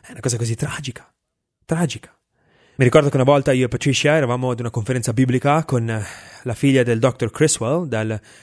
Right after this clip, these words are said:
First Baptist di Dallas, che era una solista di soprano molto affermata, e stavamo parlando della vita nella chiesa,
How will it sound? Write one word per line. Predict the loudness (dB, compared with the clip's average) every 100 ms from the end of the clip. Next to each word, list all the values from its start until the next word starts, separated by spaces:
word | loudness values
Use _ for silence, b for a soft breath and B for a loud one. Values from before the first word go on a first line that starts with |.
| B
First | -4 -2
Baptist | 0 0 0 -2 -2
di | -4
Dallas, | 0 2 2 -2 -4 -4
che | -4
era | -2 -2
una | -2
solista | 0 0 0
di | -2
soprano | -2 -2 0 2
molto | 4 4 2
affermata, | -8 -12 -6 -2 -2
e | -2
stavamo | -4 -4 -2
parlando | 0 0 0 -2
della | -4
vita | -4 -6
nella | -8 0
chiesa, | 2 4 0